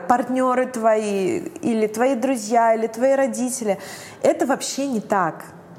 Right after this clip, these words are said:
Вот когда ты перелом проис-, вот, вот пе-, пе-, перемены наступают ровно в тот момент, когда ты гов-, ты понимаешь, что это в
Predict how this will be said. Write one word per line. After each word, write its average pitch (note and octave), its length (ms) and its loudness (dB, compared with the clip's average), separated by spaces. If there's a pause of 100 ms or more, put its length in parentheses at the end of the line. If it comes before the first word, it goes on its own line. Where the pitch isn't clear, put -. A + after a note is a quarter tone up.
(160)
Вот G#3+ 160 -2
когда A3+ 380 2
ты C#4 480 -2 (760)
перелом C#4+ 840 2
проис-, A#3 320 0
вот, A3+ 320 -4
вот G#3 160 -4 (260)
пе-, B3 140 0
пе-, A#3+ 400 -2
перемены C4+ 500 2
наступают C4+ 500 0
ровно C#4 340 2
в - 20 -6
тот D4+ 240 -2
момент, C4 480 0 (320)
когда A#3+ 400 2
ты D4+ 160 -2
гов-, A3+ 320 0 (120)
ты C4+ 120 2
понимаешь, A#3 840 0 (680)
что - 240 -2
это - 480 2 (360)
в - 160 -12